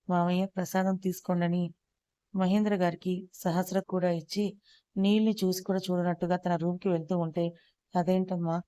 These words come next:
మాకిచ్చి నీకు ప్రసాదం ఇవ్వలేదని?" అడుగుతారు మహేంద్ర గారు. ఆయన ఇచ్చినా తీసుకోరు కదా మావయ్య,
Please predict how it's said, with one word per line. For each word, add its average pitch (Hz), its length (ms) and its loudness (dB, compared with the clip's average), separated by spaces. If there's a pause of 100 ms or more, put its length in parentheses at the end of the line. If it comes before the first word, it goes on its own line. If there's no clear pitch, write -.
(300)
మాకిచ్చి 185 840 -2
నీకు 202 360 2
ప్రసాదం 190 420 -2
ఇవ్వలేదని?" 180 440 2
అడుగుతారు 170 420 -2
మహేంద్ర 175 380 0
గారు. 165 280 0 (480)
ఆయన 190 220 4
ఇచ్చినా 190 380 0
తీసుకోరు 202 440 -2
కదా 185 200 0
మావయ్య, 170 400 0